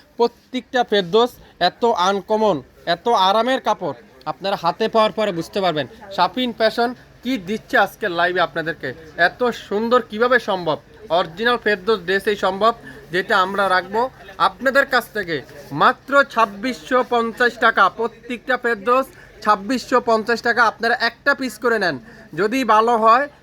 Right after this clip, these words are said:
আপনারা নেক্সট উইকে আমাদের কাছ থেকে নিতে পারবেন, যেটা আমরা দেব আপনাদেরকে মাত্র ছাব্বিশশো পঞ্চাশ টাকা। মাশাআল্লাহ, দেখেন তো কালোর সাথে হোয়াইট কালারের কম্বিনেশন। আপনারা ড্রেসগুলো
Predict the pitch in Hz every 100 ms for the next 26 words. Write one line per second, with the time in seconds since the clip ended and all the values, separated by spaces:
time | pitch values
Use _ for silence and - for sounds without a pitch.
0 | - - - - 196 220 254 247 165 208
1 | 226 233 226 214 196 196 196 180 - 180
2 | 170 160 185 190 220 190 180 214 190 185
3 | 208 196 202 202 180 180 196 - 226 170
4 | 135 160 214 - 226 233 226 208 175 185
5 | 220 - 220 240 240 185 180 175 196 196
6 | - 175 160 156 131 123 127 151 175 185
7 | 180 - 160 165 170 170 143 151 185 214
8 | 220 - 170 208 185 175 165 208 277 _
9 | _ _ _ 156 190 - - 190 185 175
10 | 180 165 147 - 127 127 - 170 170 156
11 | 185 170 202